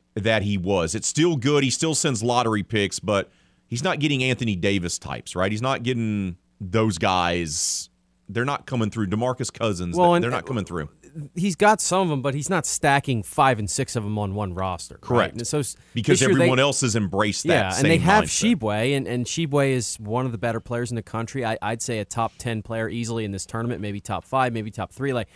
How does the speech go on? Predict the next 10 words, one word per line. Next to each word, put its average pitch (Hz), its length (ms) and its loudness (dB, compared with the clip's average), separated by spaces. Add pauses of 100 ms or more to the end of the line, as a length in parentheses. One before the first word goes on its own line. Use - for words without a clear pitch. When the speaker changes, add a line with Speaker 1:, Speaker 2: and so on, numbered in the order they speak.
(180)
Speaker 2:
he's 185 220 2
up 190 200 4
there. 92 240 -6
Tshiebwe 165 460 2
is 127 120 0
an 123 120 0
in-, 110 140 -4 (100)
incredible 123 460 -4
talent, 101 460 -2
but 110 280 -2